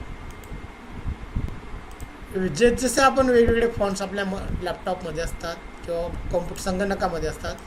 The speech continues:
त्यांचा वापर करून आपण आपल्या अक्षराला योग्य असं वळण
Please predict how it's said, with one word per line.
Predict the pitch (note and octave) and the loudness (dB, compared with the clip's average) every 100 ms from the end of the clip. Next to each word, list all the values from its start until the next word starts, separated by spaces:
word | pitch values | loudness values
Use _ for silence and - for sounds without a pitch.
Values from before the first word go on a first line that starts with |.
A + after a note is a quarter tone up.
| - - - | -12 -8 0
त्यांचा | G3 F#3 G#3 | 2 4 6
वापर | F3+ F#3 F3+ | 6 4 2
करून | G3 F#3 D3+ - - - - - | 2 0 0 -4 -4 -6 -4 2
आपण | - A#3 A#3 | 4 6 4
आपल्या | A3 - A#3 A3+ | 2 2 4 6
अक्षराला | A3 - - C4+ A3+ F#3 F3 - | 4 4 6 8 10 8 6 4
योग्य | G3+ A3+ F#3+ B3+ | 6 6 10 8
असं | A#3+ C#4+ | 10 10
वळण | A3+ A3 A3 | 10 12 10